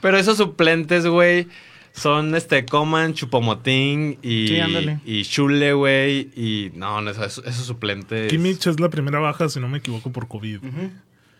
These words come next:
Speaker 3: Pero aún así,
Speaker 2: Oye,
Speaker 3: aunque
Speaker 2: que por
Speaker 3: pongan
Speaker 2: cierto, los jugadores que no quisieron vacunarse del, del Bayern,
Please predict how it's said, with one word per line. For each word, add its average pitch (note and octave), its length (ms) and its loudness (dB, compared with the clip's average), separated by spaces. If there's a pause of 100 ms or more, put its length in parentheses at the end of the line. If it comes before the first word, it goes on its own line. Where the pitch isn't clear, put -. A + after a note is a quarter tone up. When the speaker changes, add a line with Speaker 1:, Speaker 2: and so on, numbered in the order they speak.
(320)
Speaker 3:
Pero G#2 480 -4
aún G#2 220 -10
así, A#2 340 -6
Speaker 2:
Oye, A#2 40 -2 (100)
Speaker 3:
aunque C#3+ 80 -2
Speaker 2:
que - 100 -4
por B2+ 160 -8
Speaker 3:
pongan A#2 40 -6
Speaker 2:
cierto, C#3 300 -4
los B2 140 -10
jugadores C#3 360 -8
que D3+ 120 -10
no C#3+ 120 -6
quisieron D3 300 -6
vacunarse A#2+ 560 -4
del, A2 300 -6
del G#2+ 180 -10
Bayern, A#2+ 340 -6